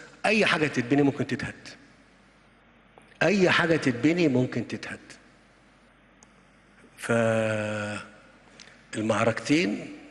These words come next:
معركة، آه، تلاتة وسبعين أكتوبر، هي معركة، ومعركة عظيمة ورائعة، ورجالها موجودين معانا، وليهم مني كل التقدير والتحية والاحترام والشرف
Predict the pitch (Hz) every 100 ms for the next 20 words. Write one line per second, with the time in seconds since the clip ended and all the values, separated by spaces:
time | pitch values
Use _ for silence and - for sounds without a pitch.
0 | 107 104 107 117 117 - - 104 95 95
1 | 92 - - - - 107 113 107 - 92
2 | 101 113 113 104 - 120 135 151 - -
3 | - - - - - - 110 107 104 120
4 | 139 - - - - - - _ _ _
5 | _ _ _ _ - - - 98 98 95
6 | 107 120 104 98 104 117 120 107 104 104
7 | 117 127 147 - - - 104 104 120 127
8 | 107 98 - - - - 101 101 110 104
9 | 101 113 113 104 98 95 95 110 113 101
10 | 101 98 - - - - - 127 139 123
11 | - 139 131 - 117 117 120 120 113 107
12 | - 107 - 117 113 107 101 95 - 113
13 | 117 113 113 - - - - - - 101
14 | - 92 - - -